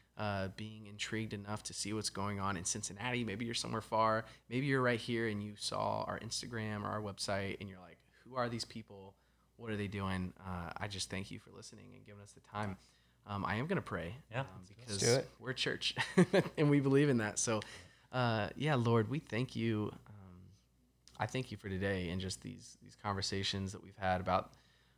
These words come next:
Speaker 1: what City Church O T R is gonna value. And I pray that came off as humble, um, that we came off as authentic and real,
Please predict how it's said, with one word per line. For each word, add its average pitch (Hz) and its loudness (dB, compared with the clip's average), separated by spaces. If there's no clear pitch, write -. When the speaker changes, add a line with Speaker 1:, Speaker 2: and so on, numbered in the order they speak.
Speaker 1:
what 113 0
City 123 2
Church 117 2
O 104 2
T 104 -2
R 87 4
is 85 0
gonna 92 -4
value. 82 -4
And 104 -18
I 107 -4
pray 95 -2
that - -12
came 107 -18
off 92 -4
as - -12
humble, 139 -6
um, 101 -4
that 98 -16
we 113 -18
came 104 -6
off 90 -2
as 95 -10
authentic 98 -14
and 95 -18
real, 104 -14